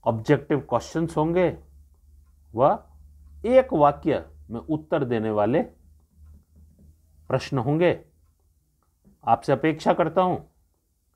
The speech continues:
कि आप इनको करेंगे और कोई दिक्कत आती है, किसी प्रकार की समस्या होती है तो आप मेरे से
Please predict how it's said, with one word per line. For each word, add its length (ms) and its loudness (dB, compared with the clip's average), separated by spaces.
कि 80 0
आप 240 4
इनको 440 -8
करेंगे 380 2
और 160 2
कोई 180 -2
दिक्कत 400 -2
आती 300 -2
है, 300 -8
किसी 220 -2
प्रकार 380 -2
की 100 -8
समस्या 420 -6
होती 200 -8
है 80 -6
तो 100 -10
आप 220 -10
मेरे 300 -14
से 260 -14